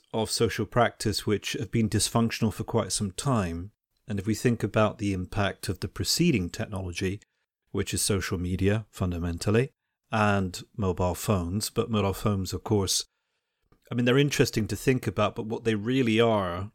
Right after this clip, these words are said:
in terms of our physical relationship with them is they are the transportation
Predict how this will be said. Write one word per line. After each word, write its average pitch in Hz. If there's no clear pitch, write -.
in 98
terms 98
of 95
our 98
physical 101
relationship 104
with 95
them 87
is 101
they 101
are 92
the -
transportation 110